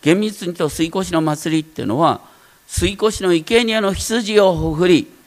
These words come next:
その血を家の鴨居と日本の門柱に塗ることで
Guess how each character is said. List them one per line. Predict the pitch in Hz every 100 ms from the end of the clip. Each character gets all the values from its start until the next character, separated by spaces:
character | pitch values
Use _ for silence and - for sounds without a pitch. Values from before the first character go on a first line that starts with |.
| _ _ -
そ | - -
の | 254 277
血 | 277 240 226
を | 180 - - - _ _ _ _ _ _ _ _ _ _ -
家 | 135 247
の | 226
鴨 | 160 - 180 254
居 | 247
と | 226 185 -
日 | 135
本 | 196 262
の | 214
門 | 127 139 202
柱 | - 226
に | 202 175
塗 | 175
る | 208 165
こ | 131
と | - 127
で | 190 147 101